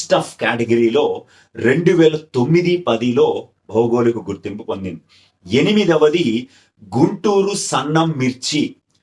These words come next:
ఈ గుంటూరు సన్నం మిర్చి అగ్రికల్చర్, వ్యవసాయ ఉత్పత్తి అనే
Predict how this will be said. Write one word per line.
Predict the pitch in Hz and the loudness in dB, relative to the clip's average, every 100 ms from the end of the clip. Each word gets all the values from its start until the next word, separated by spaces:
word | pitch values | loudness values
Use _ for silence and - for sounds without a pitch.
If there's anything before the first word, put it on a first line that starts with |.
| _ _ | _ _
ఈ | 120 127 - | -4 -2 0
గుంటూరు | 160 196 214 208 | 0 0 0 -2
సన్నం | 127 131 151 156 | -4 -2 -4 -2
మిర్చి | 127 - 135 131 120 87 - _ _ _ _ - 139 | -6 -6 -6 -4 -4 -4 -12 _ _ _ _ -2 0
అగ్రికల్చర్, | - 220 233 156 131 107 - - | 2 2 4 2 0 -4 -6 -4
వ్యవసాయ | 123 175 196 196 175 175 143 117 | -2 0 0 0 0 0 0 -2
ఉత్పత్తి | - 147 - - 139 - | -2 -6 -6 -8 -8 -6
అనే | 107 | -4